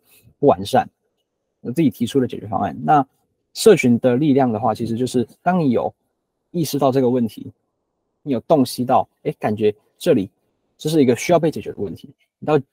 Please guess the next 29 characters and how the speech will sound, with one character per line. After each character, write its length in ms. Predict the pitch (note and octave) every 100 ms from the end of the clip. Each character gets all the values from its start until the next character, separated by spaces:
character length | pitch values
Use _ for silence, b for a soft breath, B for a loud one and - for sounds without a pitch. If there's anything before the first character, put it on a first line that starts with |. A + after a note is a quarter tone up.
| _
社 160 | - -
群 140 | C#3+
来 100 | A#2
提 180 | - A2+
出， 300 | - A#2+ A#2+ _ _ _ _ _ _ _ _
大 100 | F3+
家 140 | -
可 100 | -
以 120 | B2+ - _ _
共 180 | - B2
同 140 | A2
聚 120 | - G#2
焦， 380 | - C#2 G#2+ - _ _ _
那 100 | B2
这 120 | A2 C#3+
个 100 | B2+
想 220 | - A2+
法 160 | -
就 140 | G#2 C3
可 120 | -
以 120 | G#2
被 200 | - A2
持 240 | F2+ - G#2
续 200 | - A2
的 160 | F2
去 420 | F2+ - A#2 F#2
实 240 | G2+ - G2
作 220 | - A2+
跟， 180 | G#2+